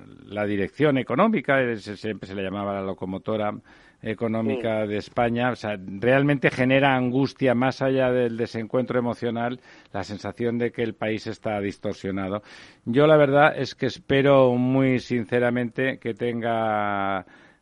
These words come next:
Speaker 1: razón, más que razón, que la intuición de don José María, que es fiable, es fiable porque, desde luego, no es independentista y ha hablado siempre claro al respecto de estos temas, esa,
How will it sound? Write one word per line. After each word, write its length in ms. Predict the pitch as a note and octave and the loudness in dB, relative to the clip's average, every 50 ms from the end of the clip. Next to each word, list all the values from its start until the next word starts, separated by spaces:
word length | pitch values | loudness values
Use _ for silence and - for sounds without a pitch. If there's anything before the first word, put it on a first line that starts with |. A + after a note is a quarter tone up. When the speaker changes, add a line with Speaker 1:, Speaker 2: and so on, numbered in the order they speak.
| _ A2+ | _ -6
Speaker 1:
razón, 580 | G#2+ A2+ B2+ A#2+ G#2+ - - C#3 C#3+ C#3 C#3 | -4 0 0 0 0 0 2 2 2 2 4
más 180 | D3 D#3+ E3 - | 2 0 0 0
que 120 | - D#3+ | -2 0
razón, 400 | C3 C3 A#2+ G#2+ - C#3+ C#3 C3+ | 0 0 0 0 0 0 0 0
que 220 | B2+ - C3 B2 A2+ | -2 -2 -2 -2 -2
la 200 | A2 B2 B2 B2 | -2 -2 0 0
intuición 640 | A#2+ G#2+ G2+ - A#2 A2+ - - C3+ D3 D3 C#3+ | 0 -2 -4 -4 -4 -6 -4 -2 0 0 2 2
de 120 | C#3 C#3 C#3 | 2 2 2
don 120 | C3 B2 | 0 0
José 220 | - A#2+ G#2+ A2+ A#2 | -2 -4 -6 -4 -4
María, 340 | B2+ C3 B2+ C3+ C#3 C#3 - - - - _ _ | -2 -2 0 0 0 0 0 -4 -10 -20 _ _
que 100 | - D3 | 2 2
es 140 | E3+ E3 - | 2 2 4
fiable, 500 | - D#3+ D#3+ D3+ D3+ D3 D3 D#3+ F3 G3 - - _ _ - - - - - _ _ - C#3+ | 4 6 8 8 8 6 4 2 0 0 -4 -12 _ _ -20 -20 -20 -20 -20 _ _ -2 -2
es 120 | C3+ - | -2 -2
fiable 460 | - - C#3+ C#3 C3+ C3 C3+ C#3 C#3+ C3 | -2 0 2 2 2 2 2 0 0 -2
porque, 840 | - - C3 A#2 G#2 - _ A#2 A#2 A#2 A2+ A2 A2 G#2+ G#2 G2 | 0 -2 -2 -2 -2 -6 _ -4 -4 -2 -2 -2 -2 -2 -4 -4
desde 260 | F#2+ G#2 G2 E2 F#2+ G2 | -6 -6 -6 -6 -6 -6
luego, 220 | G#2 G#2 A2 A#2 | -6 -4 -4 -4
no 160 | G#2+ G#2+ A2 | -4 -2 -4
es 120 | G#2+ - A2 | -4 -6 -8
independentista 1080 | A2 G#2 G#2+ G2+ G#2 G#2+ G2+ G2+ G2+ G2+ F#2+ - A#2 G#2+ F2+ - - A#2 A2 G#2+ G#2 - - - - - - | -8 -8 -8 -6 -6 -6 -6 -6 -6 -8 -8 -8 -10 -12 -12 -10 -8 -6 -6 -6 -6 -8 -16 -20 -20 -16 -8
y 140 | - A#2 A#2+ | -4 0 2
ha 140 | B2 A#2+ A#2+ | 4 4 4
hablado 360 | A#2 A2+ A#2 A2+ A2+ A2 G#2+ | 2 2 0 0 0 0 -2
siempre 440 | - - - A#2 A2+ G2+ - A#2 G2+ | -4 -4 -4 -4 -4 -4 -4 -6 -8
claro 280 | - - A#2 A#2 A2 A2 | -6 -4 -4 -4 -4 -4
al 80 | G#2+ | -6
respecto 640 | G2+ G2 F#2 - - A#2+ G2+ - - A#2+ A2+ A2+ A2 | -8 -10 -12 -10 -10 -10 -10 -8 -6 -4 -4 -4 -4
de 80 | G#2 A2 | -4 -4
estos 340 | G2+ - - A#2 G#2 - - | -6 -6 -8 -10 -10 -10 -6
temas, 360 | - A#2 G#2+ A2 A2+ G2 - | -6 -6 -6 -6 -8 -10 -12
esa, 440 | G#2+ - - A#2+ A#2 A2 G#2+ G2+ | -14 -10 -8 -6 -4 -4 -6 -6